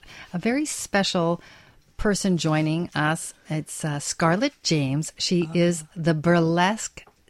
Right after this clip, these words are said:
Speaker 1: diva of North America.
Speaker 2: She's amazing.
Speaker 1: She is amazing. And, uh, she's also doing yoga now. She's, um, a yogi. And she's gonna be coming down to the workshop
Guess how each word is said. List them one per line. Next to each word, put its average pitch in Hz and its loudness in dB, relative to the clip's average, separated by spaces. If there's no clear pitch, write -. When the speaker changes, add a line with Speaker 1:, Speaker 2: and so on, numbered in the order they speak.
Speaker 1:
diva 151 4
of 151 0
North 165 4
America. 156 0
Speaker 2:
She's - -8
amazing. 147 -10
Speaker 1:
She 202 2
is 208 2
amazing. 156 2
And, 160 2
uh, 160 2
she's 156 -4
also 185 2
doing 180 0
yoga 165 2
now. 131 -4
She's, 147 -8
um, 143 -4
a 147 -2
yogi. 151 0
And 180 4
she's - -2
gonna 349 0
be 220 0
coming 185 0
down 160 0
to 208 -2
the 170 -2
workshop - -6